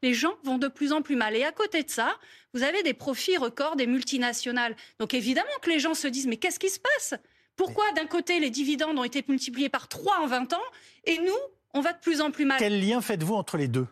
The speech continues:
Speaker 1: Alors, le lien, eh ben, justement, je suis, alors, je suis ravie, j'adore discuter Karl Marx avec une grande <laughs> représentante du medef, vraiment. Parce que, en vérité, c'est ça, c'est que, qu'est-ce qu'il dit Karl Marx et ce que disait Ricardo ? Il y a un gâteau, d'accord ?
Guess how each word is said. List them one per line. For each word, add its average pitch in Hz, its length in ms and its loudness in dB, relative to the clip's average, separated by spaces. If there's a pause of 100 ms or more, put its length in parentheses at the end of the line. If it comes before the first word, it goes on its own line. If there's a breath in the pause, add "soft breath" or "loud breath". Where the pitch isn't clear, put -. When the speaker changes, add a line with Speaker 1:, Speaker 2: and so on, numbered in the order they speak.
(720)
Speaker 1:
Alors, 285 260 0
le 285 100 2
lien, 277 160 2 (140)
eh 262 40 -2
ben, 277 120 -2 (200)
justement, 370 400 0
je - 60 -2
suis, 269 260 -4
alors, 208 160 -2
je - 60 -4
suis 269 100 -2
ravie, 269 360 0
j'adore 233 320 0
discuter 262 520 -2 (300 loud breath)
Karl 294 180 -2
Marx 311 320 0
avec 247 280 0
une 254 80 4
grande 285 220 0
<laughs> - 20 0
représentante 285 580 0
du 277 100 0
medef, 262 300 2
vraiment. 240 420 -2 (340 loud breath)
Parce 262 140 0
que, 370 100 0 (420)
en 262 100 0
vérité, 269 380 0
c'est 302 120 -2
ça, 294 160 0
c'est 233 180 -6
que, 240 100 -6
qu'est-ce 254 280 -4
qu'il 277 120 -2
dit 269 140 -2
Karl 226 200 -2
Marx 247 360 -2
et 214 60 -8
ce - 60 0
que - 140 -2
disait 208 200 0
Ricardo ? 208 400 -4 (1200 soft breath)
Il 226 80 -4
y 247 60 2
a 277 80 0
un 254 100 0
gâteau, 208 320 -2 (420)
d'accord ? 220 440 -2